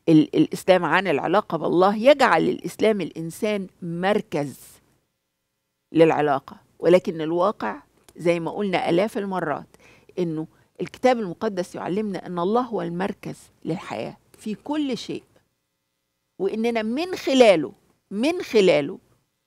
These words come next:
من خلال الحياة معاه نحن جزء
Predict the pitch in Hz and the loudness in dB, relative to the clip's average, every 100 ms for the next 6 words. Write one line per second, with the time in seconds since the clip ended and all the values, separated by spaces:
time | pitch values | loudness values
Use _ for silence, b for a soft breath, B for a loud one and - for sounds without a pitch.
0 | _ 196 190 - 208 262 294 233 - 208 | _ -6 -4 2 6 6 6 4 2 2
1 | 226 220 175 220 - _ - 254 - 202 | 2 2 2 2 0 _ -6 -6 -4 -4
2 | 190 226 165 | 0 0 0